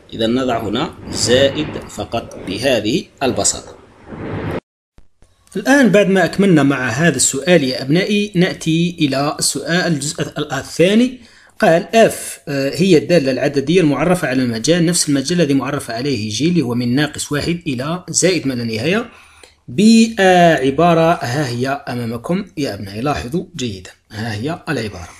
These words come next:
قال: "وليكن طو تمثيلها البياني في معلم متعامد ومتجانس أو إي جي". قال: "تحقق أنه من أجل كل عدد حقيقي إكس في المجال اللي هو من ناقص واحد إلى زائد ثمانية، فإن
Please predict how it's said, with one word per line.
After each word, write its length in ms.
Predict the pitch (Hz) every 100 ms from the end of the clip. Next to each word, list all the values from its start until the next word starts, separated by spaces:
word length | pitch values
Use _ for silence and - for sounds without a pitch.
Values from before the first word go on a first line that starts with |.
| - - - - - _ _ _ - _ _ _ _ _ _
قال: 200 | 240 240
"وليكن 540 | 214 202 220 214 170 151
طو 340 | 165 185 247
تمثيلها 500 | - 165 160 190 143
البياني 420 | 120 127 147 170
في 140 | 170 135
معلم 300 | 135 170 135
متعامد 460 | 127 123 147 170
ومتجانس 640 | 135 143 - 123 175 180 160
أو 200 | 175 -
إي 200 | 190 -
جي". 320 | 113 110 101 - _ _ _ 240
قال: 140 | 254
"تحقق 480 | 254 170 226 180 -
أنه 220 | 202 170
من 220 | 160 160
أجل 240 | 175 143 139
كل 340 | - 185 139
عدد 440 | 139 147 139 - -
حقيقي 600 | - 151 139 123 113 -
إكس 220 | 175 - 202 208 - -
في 160 | 160
المجال 500 | 127 123 110 139 123
اللي 120 | 104
هو 180 | 101 110
من 240 | 110 110 113
ناقص 340 | 131 - -
واحد 200 | 95 87
إلى 180 | 104 107
زائد 240 | 104 180
ثمانية، 240 | 180 175 175
فإن 380 | 151 170 143